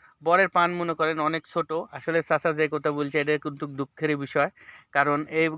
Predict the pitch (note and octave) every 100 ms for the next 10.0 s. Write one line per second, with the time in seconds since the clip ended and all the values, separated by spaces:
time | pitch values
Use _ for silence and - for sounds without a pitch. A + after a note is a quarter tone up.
0 | E3 D#3+ E3+ E3+ E3 E3 E3 D#3 E3 D#3
1 | D#3+ D#3+ D#3 D3 C#3+ C#3+ C#3+ - C#3+ -
2 | D#3 D3+ E3+ - - - C#3+ - E3 D#3
3 | D3+ D3 C#3+ C#3 C#3+ D3 - C#3 F3+ G#3+
4 | - C#3+ C#3 C#3 - D3 C3+ C#3+ C#3+ C#3
5 | - _ - - C3 - E3 F3 D#3+ D#3+
6 | E3 D#3+ D#3+ E3+ D#3 - F3 - - -
7 | C3+ D3 C#3+ F3 E3+ E3 E3+ F3 E3+ E3
8 | E3+ D#3 D#3 D#3 D3+ D3+ D#3+ D#3 D3 C#3+
9 | D3 C#3+ D3 C#3 D#3 - C3+ C3 C#3+ -